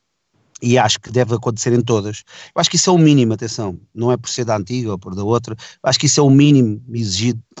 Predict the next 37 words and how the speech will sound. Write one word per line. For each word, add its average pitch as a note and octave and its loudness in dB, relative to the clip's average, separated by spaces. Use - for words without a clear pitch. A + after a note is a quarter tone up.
devia A#2 -4
ser A#2 -2
standard, A2 -4
que B2+ 4
é G2 -2
a C3+ -4
máxima D#3 4
transparência F3 2
possível E3 -4
em E3 -2
tudo D#3+ -4
o D3+ -4
que - -10
se - -6
faça, C3+ 0
mesmo E3 4
que - -4
seja D#3+ -2
mau. B2+ 2
Porque - -12
se - -8
tu, E3 -4
eh, B2 2
fores C3 0
o C#3 0
m-, C#3+ 0
o C#3+ -2
mais F3+ 4
transparente E3+ -6
possível, D3 -4
as C#3+ -2
pessoas D#3+ 2
nunca F3 4
se - -6
podem D#3+ 0
sentir D3+ -2
enganadas. C3+ -2